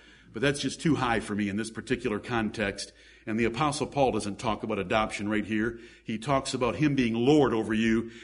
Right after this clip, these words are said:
And when he's talking about Lord over you right here, do you know what word he's used that, that started with M in this context?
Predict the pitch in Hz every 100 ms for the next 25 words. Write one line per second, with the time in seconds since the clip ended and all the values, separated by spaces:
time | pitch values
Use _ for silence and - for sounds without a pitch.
0 | - 131 139 156 - 160 151 156 139 127
1 | 127 143 160 127 131 135 120 120 123 120
2 | 113 127 127 - - - 151 165 151 151
3 | 156 151 107 160 165 165 - - - 143
4 | 147 139 139 - 180 156 139 - 190 160
5 | 120 117 117 - 143 151 151 160 156 160
6 | 165 175 170 -